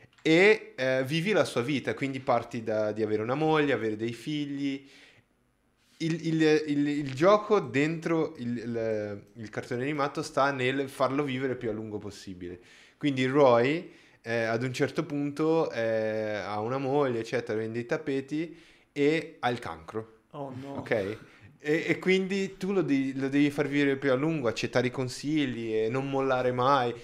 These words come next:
Speaker 1: Però sei dentro la realtà, come se tu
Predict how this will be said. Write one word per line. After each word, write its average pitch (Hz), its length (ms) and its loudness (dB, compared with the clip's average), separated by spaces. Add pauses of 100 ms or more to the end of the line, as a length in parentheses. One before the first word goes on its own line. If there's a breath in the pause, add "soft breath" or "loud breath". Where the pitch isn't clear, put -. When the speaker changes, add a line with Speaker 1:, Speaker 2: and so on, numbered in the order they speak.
(200 loud breath)
Speaker 1:
Però 220 180 2
sei 165 240 -2
dentro 180 300 2
la 156 80 6
realtà, 143 400 2
come 160 240 -2
se 147 220 -4
tu 208 320 -6